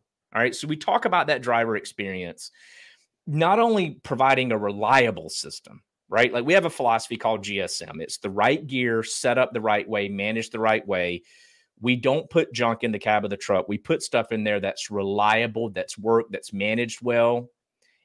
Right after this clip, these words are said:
and that will just work, all right? So that's, that's the first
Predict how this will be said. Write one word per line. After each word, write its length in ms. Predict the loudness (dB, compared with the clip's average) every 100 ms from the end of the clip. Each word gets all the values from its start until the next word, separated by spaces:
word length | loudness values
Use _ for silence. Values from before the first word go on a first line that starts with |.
| -6
and 100 | -4
that 140 | -2
will 160 | -4 -6 -8
just 600 | -2 4 6 6 -2 -12 _
work, 640 | -12 -2 0 0 -6 -12 -14 -16 _ _
all 80 | -2
right? 140 | -2 0
So 140 | 2
that's, 340 | 6 6 4 -2
that's 220 | -2 -2
the 100 | -4
first 320 | -8 -4 -4